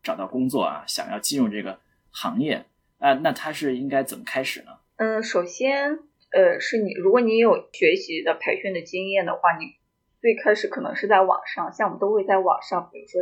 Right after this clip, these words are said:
Speaker 2: 它有一些固定的网站，比如说 Actor Access、L A Casting、New York Casting 这样的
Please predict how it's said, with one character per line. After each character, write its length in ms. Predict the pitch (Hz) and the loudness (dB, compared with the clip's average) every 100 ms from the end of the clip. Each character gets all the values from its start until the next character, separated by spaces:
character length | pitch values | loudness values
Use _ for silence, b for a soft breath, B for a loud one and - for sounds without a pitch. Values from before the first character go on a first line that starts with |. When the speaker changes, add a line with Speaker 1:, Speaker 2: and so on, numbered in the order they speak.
| 180 | -2
Speaker 2:
它 100 | 190 | -2
有 80 | 170 | -2
一 80 | |
些 240 | - 180 170 | -2 -2 0
固 140 | 190 | 0
定 120 | 196 | -2
的 80 | 190 | -4
网 220 | 175 156 - | -2 -4 -2
站， 360 | 196 175 - | -2 -2 -4
比 80 | 175 | -8
如 100 | - | -8
说 320 | - 170 170 B B - | 0 0 0 B B -2
Actor 360 | 165 156 - 160 | -2 -2 -6 -2
Access、 600 | 147 151 - - - _ _ _ _ - | 0 0 -4 -12 -12 _ _ _ _ 0
L 220 | 170 165 | 0 0
A 80 | 160 | -4
Casting、 680 | - 165 - - 156 - | -4 -4 -6 -8 -8 -8
New 160 | 170 165 | -8 -4
York 240 | 165 160 | -2 -2
Casting 600 | 160 - 175 _ - 175 | -4 -10 -12 _ -20 -14
这 80 | - | -4
样 220 | 180 165 | -2 -2
的 240 | 160 - | -2 -4